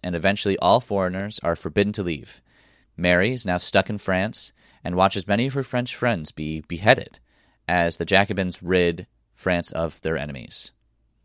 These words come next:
In the midst of all this revolution, she is falling passionately in love with another man named Gilbert Imlay.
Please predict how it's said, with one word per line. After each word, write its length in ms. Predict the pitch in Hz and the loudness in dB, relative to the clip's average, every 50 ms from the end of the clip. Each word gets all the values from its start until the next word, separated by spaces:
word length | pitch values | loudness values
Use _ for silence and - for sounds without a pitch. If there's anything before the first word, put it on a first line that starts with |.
| _ _ _ _ _ - - - _ _ _ _ - | _ _ _ _ _ -20 -20 -20 _ _ _ _ -4
In 120 | - 95 | -2 0
the 80 | 95 95 | 2 4
midst 340 | 98 113 120 - - - 98 | 4 4 4 2 2 0 0
of 100 | 98 90 | 2 4
all 180 | 90 95 98 | 4 4 4
this 200 | 95 95 92 - | 4 2 0 0
revolution, 680 | 98 90 90 92 107 123 120 - 123 120 123 135 139 131 - | -2 0 2 2 0 0 0 -2 -4 -4 -6 -6 -10 -12 -12
she 240 | - - 98 92 | -8 -4 -2 0
is 160 | 90 90 85 - | 0 -2 -2 -4
falling 500 | - 92 90 90 87 87 90 92 92 - _ - | -2 0 0 0 0 0 -2 -4 -8 -10 _ -2
passionately 400 | 90 87 87 - - 104 104 104 | 0 0 2 2 0 0 0 0
in 120 | 107 95 | 0 2
love 220 | 85 87 95 - | 2 2 2 0
with 120 | - 90 104 | -2 -4 -2
another 240 | 101 117 131 113 85 | 0 0 0 0 0
man 280 | 78 71 67 69 - _ _ - | -2 -4 -6 -8 -12 _ _ -8
named 340 | 82 80 78 76 78 - - - - | -6 -6 -6 -6 -8 -10 -14 -14 -4
Gilbert 460 | - 92 90 87 80 95 95 90 - _ - | 0 0 2 2 2 2 0 0 -2 _ -8
Imlay. 360 | 95 90 87 80 73 69 - | -6 -6 -4 -6 -8 -8 -10